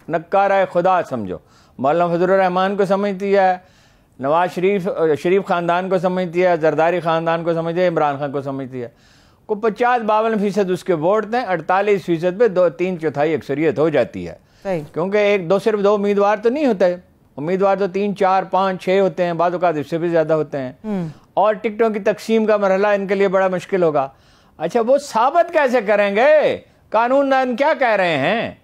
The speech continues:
Speaker 1: एतजाज हसन क्या कह रहे हैं? एतजाज हसन पीटीआई में तो नहीं है, इंडिपेंडेंट ओपिनियन देते हैं ना। अब वो उनकी हैसियत एक बहुत बुजुर्ग सियासतदान की हो गई है, और वो कानून दान भी हैं, सियासत की हरकियात को भी समझते हैं।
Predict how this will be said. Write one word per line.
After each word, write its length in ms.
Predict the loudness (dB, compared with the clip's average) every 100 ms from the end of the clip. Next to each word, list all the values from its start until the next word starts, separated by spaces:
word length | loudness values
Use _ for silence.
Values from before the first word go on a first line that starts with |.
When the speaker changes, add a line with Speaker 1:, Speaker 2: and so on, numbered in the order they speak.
| _ -2
Speaker 1:
एतजाज 400 | 4 4 4 2
हसन 240 | 2 0
क्या 140 | 0
कह 120 | 0 2
रहे 100 | 2
हैं? 80 |
एतजाज 320 | 2 2 2 0
हसन 220 | -2 -2
पीटीआई 340 | -2 0 2
में 120 | 2
तो 80 | 0
नहीं 220 | 0 -2
है, 420 | -4 -4 -8 -16 _ _ _ _ -6
इंडिपेंडेंट 500 | -2 0 0 2 0
ओपिनियन 420 | 0 0 0 0
देते 240 | -2 -2
हैं 80 | -4
ना। 180 | -4 -4
अब 200 | -4 -2
वो 140 | 0
उनकी 320 | -2 -4 -2 0
हैसियत 540 | 0 -2 -2 -2 0
एक 540 | -2 0 0 0 -2 -6 _ _ -4
बहुत 220 | 0 0
बुजुर्ग 460 | 0 0 2 2 -2
सियासतदान 720 | -4 -2 -2 -2 0 -2 -4
की 80 | -2
हो 140 | -2
गई 180 | 0 0
है, 240 | 2 0 -2 _ -4
और 80 | 0
वो 120 | 0
कानून 480 | 0 0 0 -2 0
दान 300 | 0 0 0
भी 120 | 0
हैं, 380 | 0 -4 -8 _ _ _
सियासत 480 | 0 0 0 -4 -4 -16 -4
की 60 | 0
हरकियात 540 | 0 0 2 2 0
को 80 | -2
भी 120 | -2
समझते 420 | -2 -4 -6 -6
हैं। 180 | -8